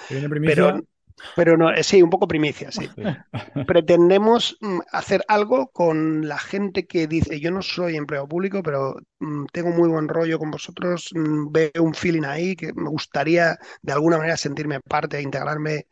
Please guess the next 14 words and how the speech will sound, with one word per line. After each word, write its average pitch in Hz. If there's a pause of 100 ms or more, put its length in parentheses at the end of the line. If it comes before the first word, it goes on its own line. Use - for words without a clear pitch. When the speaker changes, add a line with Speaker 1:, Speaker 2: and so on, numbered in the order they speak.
(400)
Speaker 2:
en, 147
en, 147
en 143
el 139
espíritu 160
que, 147
que 143 (340)
subyace 165 (200)
de-, 139 (580)
detrás 147
de 143
todo 156
esto", 165
y, 139